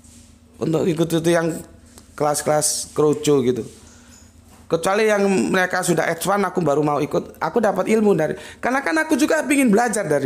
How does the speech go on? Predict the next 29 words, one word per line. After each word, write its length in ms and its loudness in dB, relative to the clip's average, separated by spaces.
mereka. 400 -2
Kalau 160 -2
yang 160 2
dari 240 0
kroco-kroco, 640 2
entah 240 2
apa, 400 -2
aku 160 -8
sudah 400 -2
nggak 160 -4
dapat 220 -2
ilmu, 240 0
kehilangan 480 -4
waktu. 340 -18
Jadi 160 2
da-, 160 2
dari 320 2
apologet 640 0
Islam, 400 0
apologet 480 0
Kristen 400 0
yang 320 0
kroco-kroco 800 2
itu, 320 2
ya, 160 4
jika 320 2
nggak 240 0
tahu, 240 0
dikirain, 480 0